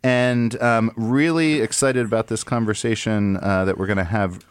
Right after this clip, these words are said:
with Rick. If, if I can, Rick, I'm just gonna say a couple things about you to give our, our listeners a little bit of context, and then we'll, we'll just dig right in here. So before joining the Chamber, uh, Rick, you were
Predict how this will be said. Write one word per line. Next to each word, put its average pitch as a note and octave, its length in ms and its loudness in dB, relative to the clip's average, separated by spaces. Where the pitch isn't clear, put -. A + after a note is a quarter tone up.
with B2+ 360 -2
Rick. F#2+ 280 0
If, G#2 240 -2
if A2 120 -2
I A2+ 120 2
can, E3 240 -2
Rick, C#3+ 160 0
I'm A#2+ 120 -2
just A#2+ 200 -4
gonna A#2 120 -2
say A2+ 360 2
a - 80 -16
couple D#3+ 420 -2
things C3 460 -2
about G#2 360 0
you E2+ 140 -4
to F2+ 100 -4
give F2 160 -4
our, E2+ 280 0
our F2 120 0
listeners G2 440 -4
a F#2+ 40 -4
little F#2 140 -2
bit F2 140 -2
of E2 80 -6
context, F#2 480 -6
and E2+ 80 -4
then E2+ 120 -2
we'll, E2 280 -2
we'll F2 140 -4
just E2+ 220 -6
dig F2+ 200 -4
right E2+ 240 -2
in G2+ 160 -4
here. D2+ 240 -8
So G2 360 0
before E3 340 0
joining D#3+ 320 0
the D#3 80 -2
Chamber, F2+ 520 -4
uh, F2+ 440 2
Rick, G2+ 280 -2
you A2 140 0
were G#2 300 2